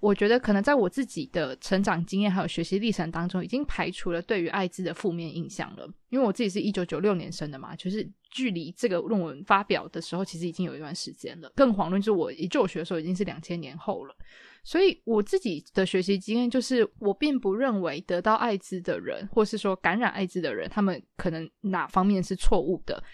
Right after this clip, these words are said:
但是我可能也是可以隐隐约约知道说，哦，可能艾滋或是得到艾滋的人，他们是被赋予了怎么样的形象。可能是直到我读这本书的时候，我才意识到说，哦，原来过去对于艾滋病的看法是这么复杂的，而且是这么的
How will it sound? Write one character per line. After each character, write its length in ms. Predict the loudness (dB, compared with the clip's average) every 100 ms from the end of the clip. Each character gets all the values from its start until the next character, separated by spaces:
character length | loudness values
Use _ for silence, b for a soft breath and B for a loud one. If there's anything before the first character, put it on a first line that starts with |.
| B B
但 140 | 2
是 240 | 4 2 2
我 100 | 0
可 100 | 0
能 60 | 0
也 80 | -2
是 140 | -2
可 80 | 0
以 80 | 2
隐 120 | 4
隐 160 | 4 4
约 120 | 4
约 100 | 2
知 100 | 2
道 140 | -2
说， 100 | 0 -2
哦， 120 | -2
可 140 | -2
能 100 | -4
艾 180 | -2 -2
滋 260 | -2 -2 0
或 160 | -2
是 160 | 0 -2
得 120 | 0 0
到 80 | 0
艾 160 | 0
滋 120 | -2
的 120 | -2 -2
人， 120 | -2
他 60 |
们 100 | -2
是 80 | -2
被 220 | 0 -2
赋 240 | -2 0 2
予 60 |
了 100 | 2
怎 140 | -2 -4
么 60 | -2
样 100 | -2
的 80 |
形 260 | -4 -8 -8
象。 240 | -4 -6 -6 _
可 100 | 0
能 100 | 2
是 140 | 4 2
直 140 | 4
到 100 | 4
我 80 | 4
读 160 | 2 2
这 80 |
本 100 | 2
书 160 | 2 -2
的 80 | 0
时 60 |
候， 80 | 0
我 60 | -2
才 120 | -4
意 100 | -2
识 100 | 0
到 140 | 0 0
说， 100 | 0
哦， 100 | 2
原 160 | 2 2
来 140 | 2
过 240 | 4 6 6
去 200 | 4 0
对 200 | 2 2
于 20 |
艾 180 | 2 0
滋 140 | 0
病 160 | 0 0
的 80 |
看 240 | 0 -2 -2
法 180 | -2 -6
是 200 | -4 0
这 160 | 2
么 100 | 2
复 240 | 0 -2 -4
杂 240 | -6 -10 -6
的， 80 |
而 60 | -6
且 120 | -4
是 140 | -2 -2
这 140 | 0
么 120 | 0 0
的 320 | -2 -4 -8